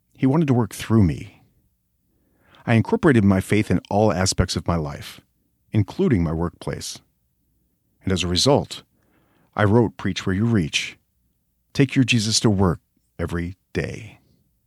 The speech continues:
While we don't need to speak about Jesus all the time,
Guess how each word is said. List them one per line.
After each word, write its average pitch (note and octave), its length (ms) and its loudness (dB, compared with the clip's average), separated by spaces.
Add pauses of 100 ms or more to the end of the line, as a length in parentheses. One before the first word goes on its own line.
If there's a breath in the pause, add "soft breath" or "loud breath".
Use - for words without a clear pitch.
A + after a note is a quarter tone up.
(1900)
While B2+ 100 0
we F#3 80 4
don't B3+ 140 4
need A3 100 0
to C3 80 2
speak - 320 2
about - 240 0
Jesus D#2 340 -4
all G#2+ 160 6
the E2 100 -2
time, E2+ 600 -2